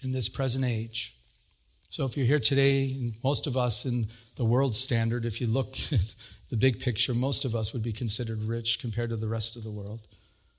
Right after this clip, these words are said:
But command those who are rich in this present age not to be haughty.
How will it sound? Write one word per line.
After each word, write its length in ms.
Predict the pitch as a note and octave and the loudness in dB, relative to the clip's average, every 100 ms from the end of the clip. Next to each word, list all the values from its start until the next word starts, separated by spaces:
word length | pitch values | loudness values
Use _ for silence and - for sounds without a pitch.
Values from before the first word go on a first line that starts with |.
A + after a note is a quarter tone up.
| _ _ _ _ - | _ _ _ _ 0
But 280 | C3+ C3+ - - _ _ _ _ | 0 0 -4 -20 _ _ _ _
command 360 | - C#3 D3 D3 | 0 4 6 6
those 240 | D3 - | 4 4
who 100 | D3+ | 4
are 80 | C3+ | 2
rich 280 | B2+ C3+ - | 4 2 2
in 100 | B2+ | 2
this 140 | B2+ | 0
present 360 | - C3 A#2+ B2+ | 0 0 0 0
age 240 | B2 G#2+ | 0 2
not 320 | B2 D3 D3 | 4 2 2
to 80 | - | -2
be 100 | C#3 | 0
haughty. 560 | A2 C#3+ C3+ A2+ A2+ | 0 2 2 0 -6